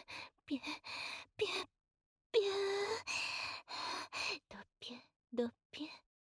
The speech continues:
ドピュー。ビュルルルル、ドピュー。<laughs>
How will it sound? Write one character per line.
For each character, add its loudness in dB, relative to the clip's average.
ド 8
ピ -12
ュ -12
ー。 -6
ビ 4
ュ -2
ル 2
ル -4
ル -10
ル、 -4
ド 4
ピ -2
ュ 2
ー。 0
<laughs> 8